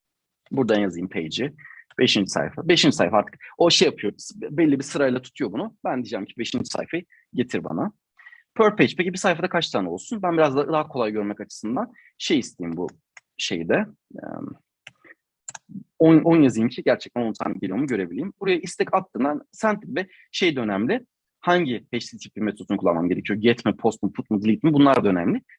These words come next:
Get'i kullanıyor olacağım. Buradan da yine get'i seçtiğimde, ben bu isteği attığımda eğer A P I'miz ayaktaysa hop ne geldi? E, total page üçmüş. O yüzden şu an şey dediği için. Hani ha-, aslında hatalı bir ce-, şey, hata kodu dönmedi. Bu arada bu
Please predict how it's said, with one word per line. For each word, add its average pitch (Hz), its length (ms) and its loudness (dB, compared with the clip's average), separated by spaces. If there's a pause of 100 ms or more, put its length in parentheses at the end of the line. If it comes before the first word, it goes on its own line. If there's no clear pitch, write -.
(120)
Get'i 190 200 -2
kullanıyor 92 340 -6
olacağım. 202 260 -6
Buradan 139 280 -2
da 120 40 -2
yine 123 200 0 (280)
get'i 196 220 -6
seçtiğimde, 175 500 -6
ben 156 180 2
bu - 80 -4
isteği - 260 -6
attığımda 135 540 -4 (380)
eğer 135 440 -2 (200)
A 147 40 -6 (120)
P 120 100 -4
I'miz 110 280 -8
ayaktaysa 117 680 -6
hop 196 160 -4 (600)
ne 151 120 0
geldi? 110 400 -2 (600)
E, - 60 -10
total 156 280 -2
page 170 260 0
üçmüş. - 580 -2
O 135 120 -2
yüzden 123 300 2
şu - 180 -2
an 110 200 -2
şey 113 220 -4
dediği 107 200 -4
için. 165 280 -8 (100)
Hani 160 120 0
ha-, 165 160 0
aslında 190 240 -2
hatalı 175 360 4
bir 110 60 -2
ce-, - 260 -8
şey, 123 200 -6 (300)
hata 190 300 -2
kodu 180 220 -6
dönmedi. 165 460 -2 (100)
Bu 139 100 -2
arada 151 200 -2
bu 156 200 -8